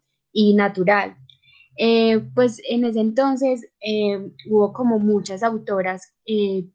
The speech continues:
y pensadoras que hacían referente a este tema y bueno, eh, fue un proceso que, eh, fue muy importante desde su inicio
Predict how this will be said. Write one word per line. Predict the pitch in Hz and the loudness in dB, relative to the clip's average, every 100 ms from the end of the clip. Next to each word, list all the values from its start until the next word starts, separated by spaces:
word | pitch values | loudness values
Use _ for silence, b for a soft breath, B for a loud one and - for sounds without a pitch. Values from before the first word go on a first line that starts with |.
| _ _ _ _ | _ _ _ _
y | 202 196 | -12 -6
pensadoras | 208 196 180 190 190 190 180 180 - _ - | -4 -4 -4 -2 0 0 -2 -6 -12 _ -4
que | 226 214 190 B B B B | 0 0 0 B B B B
hacían | 208 208 208 190 | -2 2 2 2
referente | 214 220 208 202 180 190 | 0 0 -2 -2 -4 -2
a | 196 | -2
este | 202 226 | -2 -4
tema | 220 247 226 233 247 _ b b b b | 2 2 2 0 -4 _ b b b b
y | - 220 | 0 4
bueno, | 214 196 175 170 - _ | 6 4 0 -4 -8 _
eh, | 226 208 202 | 2 4 4
fue | 202 214 202 | 2 0 0
un | 190 | -2
proceso | 214 226 240 233 226 220 | -2 -2 -2 0 -2 -4
que, | - 214 190 185 190 _ - | -6 -4 -2 -6 -10 _ -8
eh, | 196 196 190 185 | -4 -2 -2 -4
fue | 214 196 | -2 -2
muy | 196 202 | 0 2
importante | 220 214 196 196 190 185 185 185 185 b b b | 2 2 -2 -2 -4 -4 -6 -8 -8 b b b
desde | 226 220 202 | 2 4 2
su | 190 | 2
inicio | 196 220 269 247 220 240 | 4 6 8 6 4 0